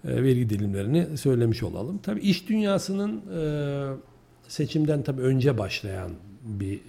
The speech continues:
e, serzenişi var ve hala sürüyor. Bu, e, faiz oranlarındaki, e, nasıl diyelim,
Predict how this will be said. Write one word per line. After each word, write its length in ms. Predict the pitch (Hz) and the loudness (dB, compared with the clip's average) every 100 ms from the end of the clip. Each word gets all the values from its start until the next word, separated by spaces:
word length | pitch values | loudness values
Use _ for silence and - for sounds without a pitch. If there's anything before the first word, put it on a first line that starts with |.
| 117 | -6
e, 320 | 98 95 87 87 - - - _ | -4 -2 -6 -10 -18 -20 -20 _
serzenişi 680 | - 110 101 101 101 - 147 | -4 -2 0 0 0 0 0
var 200 | 120 117 | 2 2
ve 80 | |
hala 380 | 104 113 101 98 | 2 2 2 0
sürüyor. 520 | 98 - 90 101 104 151 | -2 -6 -2 0 -2 -2
Bu, 320 | 120 113 110 - - - - _ - | 0 0 -2 -8 -20 -20 -20 _ -14
e, 20 | 120 110 101 101 104 104 - | -8 -6 -6 -6 -6 -8 -10
faiz 380 | 113 131 123 113 | -6 -2 0 2
oranlarındaki, 1000 | 117 117 107 107 104 101 98 - 113 113 113 - - _ _ _ _ | 2 2 2 0 0 0 -2 0 0 0 -4 -16 -20 _ _ _ _
e, 60 | 143 120 113 110 107 104 107 107 | -12 -10 -10 -10 -12 -12 -10 -6
nasıl 300 | 104 110 95 | -4 -4 -6
diyelim, 440 | 95 98 104 107 | -4 -2 -2 -4